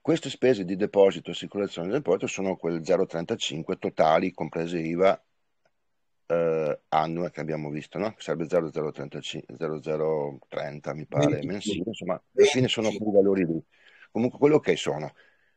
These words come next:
Speaker 1: Poi, a mano a mano che si apprezza il valore dei metalli, eh, rimangono comunque queste spese sul, eh, sull'apporto iniziale che è stato dato, oppure a mano a mano che si valorizza questo metallo aumentano,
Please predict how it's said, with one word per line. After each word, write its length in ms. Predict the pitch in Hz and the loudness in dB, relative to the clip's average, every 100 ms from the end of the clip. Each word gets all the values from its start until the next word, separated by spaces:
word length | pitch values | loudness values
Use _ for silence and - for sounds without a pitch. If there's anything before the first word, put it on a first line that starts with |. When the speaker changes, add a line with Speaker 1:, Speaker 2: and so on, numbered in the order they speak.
| _ | _
Speaker 1:
Poi, 280 | 185 170 127 | 8 10 8
a 80 | 127 | 2
mano 240 | 135 185 | 2 0
a 40 | 175 | 2
mano 300 | 135 107 87 | 2 2 0
che 120 | 95 | -4
si 120 | - | 0
apprezza 520 | 110 107 123 - 131 | 4 8 8 8 6
il 100 | 117 | 8
valore 340 | 104 101 110 98 | 4 4 4 2
dei 100 | 98 | -2
metalli, 640 | 90 - 80 73 90 120 - _ _ _ _ _ _ _ _ - | -2 2 2 2 -2 -4 -8 _ _ _ _ _ _ _ _ 4
eh, 440 | 98 101 98 98 | 6 8 8 6
rimangono 640 | 117 110 123 165 156 139 | 6 6 6 6 6 6
comunque 720 | - 110 127 165 - 165 160 | 4 0 2 2 4 8 8
queste 240 | - 127 113 | 6 -2 -4
spese 440 | - 120 123 110 | -2 4 4 4
sul, 340 | 92 - 104 98 | -2 -2 2 8
eh, 1300 | 98 95 - _ _ _ _ _ _ - 98 87 87 | 8 6 0 _ _ _ _ _ _ -4 0 2 0
sull'apporto 1040 | - 98 98 98 _ _ _ 117 127 - | -2 4 4 4 _ _ _ 8 8 6
iniziale 560 | 104 92 - 95 98 156 | 0 -2 2 6 6 4
che 80 | 120 | -2
è 40 | |
stato 260 | - 87 80 | -4 -4 4
dato, 500 | 85 95 - 156 170 _ _ _ _ | 6 6 6 0 -2 _ _ _ _
oppure 500 | - 147 147 180 180 | 0 2 4 8 8
a 60 | 160 | 8
mano 180 | 143 143 | 4 4
a 40 | |
mano 180 | 131 143 | 4 2
che 80 | 127 | 0
si 120 | 131 | 2
valorizza 460 | 123 113 113 117 113 | 4 6 4 4 2
questo 240 | 110 - | 0 -2
metallo 720 | 107 92 95 98 107 110 104 | -2 2 4 6 6 6 4
aumentano, 840 | - 104 101 104 107 107 107 - | 2 2 0 -2 -2 0 2 0